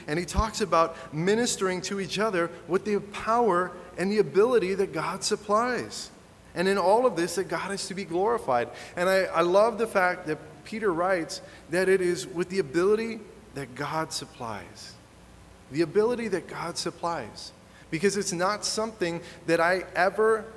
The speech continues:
should get to the place where I am doing it in my own strength, in my own ability, in things that I think I have done. But it has to be in the power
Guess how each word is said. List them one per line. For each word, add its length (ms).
should 300
get 200
to 100
the 80
place 360
where 180
I 200
am 240
doing 300
it 120
in 140
my 280
own 280
strength, 580
in 80
my 180
own 240
ability, 500
in 120
things 300
that 200
I 220
think 300
I 180
have 300
done. 360
But 120
it 100
has 480
to 140
be 220
in 80
the 120
power 580